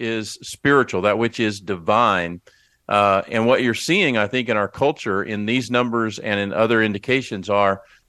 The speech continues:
we need a fresh encounter with God that brings revival within his church and awakening within this nation. That's where our greatest longing is. And we can be a part of that by our passionate pursuit of Christ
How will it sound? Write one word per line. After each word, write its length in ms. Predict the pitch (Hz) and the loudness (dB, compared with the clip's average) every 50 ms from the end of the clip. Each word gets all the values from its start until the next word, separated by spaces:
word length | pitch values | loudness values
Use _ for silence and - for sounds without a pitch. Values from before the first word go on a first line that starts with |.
| _ _ _ | _ _ _
we 260 | 104 98 123 151 190 | -2 2 4 4 4
need 480 | 170 147 139 147 156 151 131 117 98 - | 4 2 2 2 2 2 0 0 -2 -4
a 140 | - 107 101 | -6 -6 -6
fresh 560 | - - - - - 127 127 135 135 - - | -8 -10 -8 -2 2 2 4 4 2 0 -6
encounter 600 | - 120 110 107 104 - 120 117 113 113 113 110 | -8 -8 -8 -8 -6 -4 -2 0 0 2 2 0
with 280 | 104 104 104 98 - 101 | 0 0 -4 -4 -4 -2
God 420 | 107 107 123 120 107 98 90 85 | 0 2 4 4 2 2 0 0
that 200 | 98 98 - 85 | 0 0 0 0
brings 520 | 87 113 117 117 117 113 113 107 98 - - | 0 0 2 2 2 0 -2 -4 -6 -10 -10
revival 800 | 110 101 98 95 90 107 104 117 131 151 147 160 165 160 151 131 | -6 -4 -4 0 2 2 4 4 4 4 2 2 0 0 0 -2
within 460 | 120 120 120 127 120 120 123 123 120 | -2 -2 -2 -2 -2 -2 -2 -2 -4
his 240 | 110 117 117 101 - | -6 -8 -8 -8 -8
church 520 | - - - 131 131 131 131 131 - - - | -6 -2 0 2 2 2 2 0 -4 -8 -8
and 140 | 107 98 98 | -6 -4 -4
awakening 640 | 98 95 92 101 110 131 127 - 131 127 123 120 113 | -4 0 2 2 2 2 0 -2 -2 -2 -2 -2 -2
within 340 | 107 104 104 107 104 104 104 | -4 -4 -4 -4 -6 -6 -6
this 200 | 95 92 - - | -8 -8 -6 -4
nation. 480 | 92 87 87 85 - - - - - - _ _ _ _ _ _ _ _ _ - | -2 -2 -2 -4 -6 -10 -14 -14 -16 -20 _ _ _ _ _ _ _ _ _ -4
That's 360 | 92 107 113 135 151 - - | 0 2 2 2 2 -2 -2
where 500 | 143 135 127 123 123 120 120 120 117 - - | 0 2 4 4 6 4 4 2 0 -2 -2
our 140 | 101 101 | -2 -2
greatest 480 | 101 92 104 107 110 110 104 104 98 - | -2 0 0 0 2 2 0 -2 -4 -2
longing 380 | 104 104 113 131 131 117 104 101 | 0 2 2 2 0 -2 -4 -4
is. 240 | 95 95 98 95 | -4 -6 -6 -6
And 220 | - 107 101 101 104 | -6 -6 -4 -2 0
we 120 | 120 156 | 0 2
can 160 | 170 196 170 | 2 2 0
be 120 | 143 147 147 | 2 2 0
a 40 | 127 | 0
part 300 | - - 160 165 160 139 | 2 2 4 4 4 2
of 80 | 110 | 0
that 340 | 107 101 92 85 - - 120 | 0 0 0 -2 -4 -8 -6
by 400 | 107 104 101 101 101 101 101 101 _ _ _ _ _ _ - | -2 -2 0 0 0 -2 -4 -6 _ _ _ _ _ _ -2
our 140 | 95 98 104 | -2 0 0
passionate 680 | - - - 123 123 127 - - 135 117 110 104 - _ | 0 0 2 2 2 2 0 -2 -4 -4 -4 -4 -6 _
pursuit 360 | - 117 104 - - 139 127 | -6 -6 -4 0 0 2 2
of 120 | 120 98 - | 2 0 0
Christ 480 | - - 127 117 117 110 - - - | 0 0 2 2 0 -2 -4 -10 -14